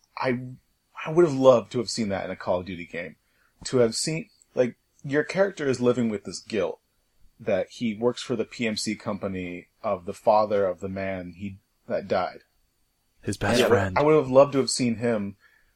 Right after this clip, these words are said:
Speaker 1: basically face the fact that he abandoned his friend. Like,
Speaker 2: Yeah.
Speaker 1: it would have been nice if his friend was like, "Hey, help me get my hand out of this door."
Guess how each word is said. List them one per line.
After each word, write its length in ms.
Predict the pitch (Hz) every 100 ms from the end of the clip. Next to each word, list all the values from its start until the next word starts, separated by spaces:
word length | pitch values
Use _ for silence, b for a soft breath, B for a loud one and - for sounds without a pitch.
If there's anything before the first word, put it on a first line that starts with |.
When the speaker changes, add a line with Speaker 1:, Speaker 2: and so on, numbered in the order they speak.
| _
Speaker 1:
basically 340 | 131 131 - 117
face 300 | - 123 -
the 80 |
fact 380 | 120 110 95 -
that 160 | 104 -
he 240 | - - 143
abandoned 400 | 101 104 101 98
his 140 | 110
friend. 280 | - 247 - _ _ _ _ _ _
Like, 240 | - 64 -
Speaker 2:
Yeah. 200 | - 92 90 - _ _ _ _ _ -
Speaker 1:
it 80 | 139
would 100 | 143
have 80 | 135
been 160 | 156
nice 240 | 139 107 113
if 40 |
his 120 | 127 -
friend 220 | 131 127
was 100 | 120
like, 120 | 120
"Hey, 180 | 185 226
help 180 | 160 175
me 80 | 175
get 180 | 185
my 140 | 165 156
hand 220 | 156 160
out 80 | 139
of 40 |
this 140 | 127 131
door." 380 | 156 135 107